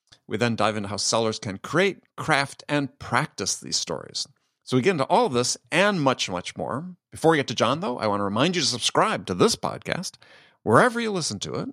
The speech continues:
And I also want to remind you to check out my latest book, Sell Without Selling Out. It's a modern human-centric framework for increasing your win rates and shortening decision cycles without using the salesy behaviors that buyers hate.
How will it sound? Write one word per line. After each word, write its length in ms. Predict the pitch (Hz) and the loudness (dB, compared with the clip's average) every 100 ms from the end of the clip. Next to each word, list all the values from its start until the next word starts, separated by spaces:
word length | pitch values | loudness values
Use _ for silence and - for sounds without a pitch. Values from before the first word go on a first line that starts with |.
| - _ _ _ _ - | -14 _ _ _ _ 2
And 200 | 151 202 | 4 4
I 40 | |
also 160 | 185 190 | 2 0
want 100 | 170 | -2
to 20 | |
remind 240 | 151 170 120 | -2 -2 -2
you 80 | |
to 60 | - | -2
check 260 | - 160 180 | -2 0 -2
out 160 | 160 101 | -4 2
my 180 | 131 | 2
latest 360 | 202 151 117 - | 4 2 0 0
book, 300 | 214 247 - - _ - | 0 0 -8 -20 _ -4
Sell 420 | - - 185 180 | 0 4 4 4
Without 280 | 117 80 - | 0 -2 0
Selling 340 | 104 90 87 | 0 2 2
Out. 340 | 190 - - - _ _ _ - | 2 2 -8 -10 _ _ _ -12
It's 140 | - | -6
a 40 | 90 | 0
modern 400 | 110 185 185 147 | 4 4 4 0
human-centric 640 | 143 208 165 175 147 139 | 0 0 0 -2 -2 -6
framework 640 | - - 196 208 185 - - | -6 0 0 2 -4 -6 -12
for 220 | - 123 | -4 -2
increasing 580 | 123 110 - 170 - 120 | -2 -4 0 2 4 2
your 120 | 101 | 2
win 180 | 151 214 | 0 0
rates 380 | 208 - - - | -4 -2 -4 -2
and 140 | 107 | 2
shortening 500 | - 170 202 175 117 | 4 4 0 0 0
decision 460 | 107 160 269 170 110 | 0 0 0 0 0
cycles 480 | 85 - - - - _ _ _ _ _ | -2 -2 -6 -6 -10 _ _ _ _ _
without 300 | - 277 - | -2 -2 0
using 320 | 208 196 165 | -2 -2 -2
the 80 | 127 | 0
salesy 760 | 120 - - 160 214 - 98 87 | 2 2 2 2 0 -2 -4 -6
behaviors 600 | 73 80 69 64 - - | -10 -10 -10 -8 -6 -6
that 280 | 156 131 | -8 -6
buyers 460 | 127 135 139 135 - | -4 -2 -2 -4 -6
hate. 560 | - - 107 - - | -8 -8 -6 -6 -10